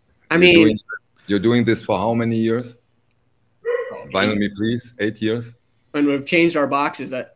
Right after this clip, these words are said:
Speaker 1: at least a handful of times.
Speaker 2: Okay.
Speaker 1: I mean, when we first started, <laughs> we, we, uh, they were black boxes. Like, they
Speaker 2: Mm.
Speaker 1: had black ink, they covered in black ink in our branding. Um,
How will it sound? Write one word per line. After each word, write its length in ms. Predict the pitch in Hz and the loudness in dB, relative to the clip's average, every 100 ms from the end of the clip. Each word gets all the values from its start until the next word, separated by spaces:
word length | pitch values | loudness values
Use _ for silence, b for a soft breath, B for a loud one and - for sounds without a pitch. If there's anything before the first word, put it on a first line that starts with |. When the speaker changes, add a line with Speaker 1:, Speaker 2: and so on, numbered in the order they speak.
| - | -10
Speaker 1:
at 120 | 139 160 | -6 -2
least 240 | 233 196 | -2 -2
a 60 | 139 | -6
handful 400 | 147 147 - - | -6 -8 -10 -16
of 80 | |
times. 440 | - - - - - _ _ - | -18 -20 -20 -20 -20 _ _ -20
Speaker 2:
Okay. 300 | 80 87 92 - _ - | -12 -8 -10 -12 _ -2
Speaker 1:
I 60 | |
mean, 140 | 160 156 | 0 2
when 100 | 156 | 2
we 120 | 180 | 2
first 260 | 185 185 190 | 0 -2 -2
started, 360 | 180 180 180 B B _ | -2 -2 -2 B B _
<laughs> 280 | _ _ - | _ _ -12
we, 240 | 160 151 _ _ _ _ _ | -10 -10 _ _ _ _ _
we, 240 | 156 160 127 | -4 -4 -4
uh, 240 | 143 139 | -4 -2
they 120 | 135 143 | -2 -4
were 180 | 139 | -4
black 540 | 127 135 147 156 - - | -6 -2 0 -2 -6 -12
boxes. 580 | 117 123 - - - - _ _ _ _ | -10 -10 -16 -20 -20 -20 _ _ _ _
Like, 240 | 139 123 - | -10 -8 -6
they 140 | 127 | -6
Speaker 2:
Mm. 20 | 131 | -4
Speaker 1:
had 300 | 127 101 104 | -6 -8 -6
black 300 | 135 143 - | -4 -4 -8
ink, 200 | 147 - | -10 -8
they 100 | 135 | -8
covered 320 | - 165 156 | -6 -4 -4
in 100 | 139 | -4
black 300 | 131 131 135 123 | -4 -6 -6 -10
ink 360 | 127 123 _ - | -10 -12 _ -12
in 80 | 127 | -10
our 100 | 120 | -8
branding. 500 | 127 131 120 107 120 _ _ _ _ | -6 -4 -4 -8 -14 _ _ _ _
Um, 440 | 120 117 120 - | -8 -8 -8 -12